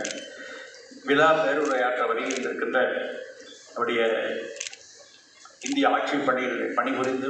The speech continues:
ஓய்வு பெற்றிருந்தாலும் நம்முடைய தமிழ் மொழி தளர்-, தளர்க்க வேண்டும் என்கிற வகையில, துளிர வேண்டும் என்கிற வகையில இன்றைக்கு தொடர்ந்து அதற்காக பல்வேறு முயற்சி எடுத்துக் கொண்டிருக்கின்றார்.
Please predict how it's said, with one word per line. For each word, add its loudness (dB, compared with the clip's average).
ஓய்வு 0
பெற்றிருந்தாலும் 0
நம்முடைய 2
தமிழ் 2
மொழி 2
தளர்-, 2
தளர்க்க 4
வேண்டும் 0
என்கிற 0
வகையில, 0
துளிர 4
வேண்டும் 2
என்கிற 0
வகையில -2
இன்றைக்கு 0
தொடர்ந்து 4
அதற்காக 4
பல்வேறு 4
முயற்சி 0
எடுத்துக் 0
கொண்டிருக்கின்றார். 0